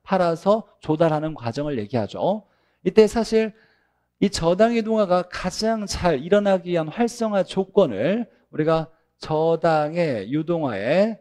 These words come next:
저당 유동화에, 유동화의 활성화 조건을 본다라면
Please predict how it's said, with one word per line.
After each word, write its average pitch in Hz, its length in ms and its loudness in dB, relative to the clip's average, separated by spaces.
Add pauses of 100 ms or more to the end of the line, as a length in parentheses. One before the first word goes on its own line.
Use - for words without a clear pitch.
저당 151 560 -2
유동화에, 127 960 -2 (180)
유동화의 151 1400 -2 (320)
활성화 226 580 2
조건을 180 500 0
본다라면 135 760 -2